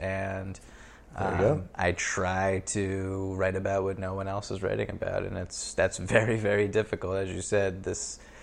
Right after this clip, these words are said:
Speaker 1: the N B A is, it has, uh, millions of wonderful fans and, uh, thousands, it sometimes seems like, uh, wonderful writers covering the team, and there's only,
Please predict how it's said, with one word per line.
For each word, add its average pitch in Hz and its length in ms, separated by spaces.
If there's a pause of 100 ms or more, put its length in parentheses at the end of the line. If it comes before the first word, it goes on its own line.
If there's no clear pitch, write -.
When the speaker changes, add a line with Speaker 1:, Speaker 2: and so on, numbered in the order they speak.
(440)
Speaker 1:
the 101 120
N 107 120
B 104 160
A 107 240
is, 95 640
it 101 80
has, 101 480
uh, 90 500 (200)
millions 107 440
of 98 120
wonderful 104 500
fans 117 720
and, 92 960
uh, 90 260 (140)
thousands, 113 640
it 104 140
sometimes 107 440
seems 107 280
like, 110 340
uh, 95 180
wonderful 107 460
writers 98 480
covering 95 440
the 92 60
team, 92 300
and 95 140
there's 95 180
only, 98 400